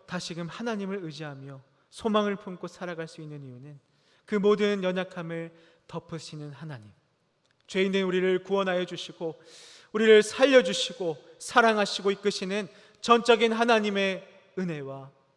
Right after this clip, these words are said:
긍휼함이 있기 때문입니다. 우리의 연약함을 통해 더 큰 일을 행하시는 하나님의 역사를 기대하며 우리의 부족한 삶을 이끌어가게 하여 주시옵소서.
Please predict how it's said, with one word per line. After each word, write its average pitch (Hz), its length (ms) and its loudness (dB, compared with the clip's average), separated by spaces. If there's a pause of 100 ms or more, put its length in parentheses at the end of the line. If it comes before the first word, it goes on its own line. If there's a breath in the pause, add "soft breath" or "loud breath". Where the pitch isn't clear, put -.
(120)
긍휼함이 160 760 -10 (200)
있기 139 280 -18
때문입니다. 120 760 -18 (1200)
우리의 180 220 -2
연약함을 180 480 -2
통해 170 440 -10 (300 loud breath)
더 196 180 -4
큰 202 180 -4
일을 196 180 0
행하시는 185 640 -8 (300 loud breath)
하나님의 226 480 2
역사를 185 420 0
기대하며 143 720 -10 (640)
우리의 165 300 -6
부족한 160 420 -14
삶을 160 500 -12 (340 soft breath)
이끌어가게 156 760 -10
하여 123 480 -20
주시옵소서. - 720 -16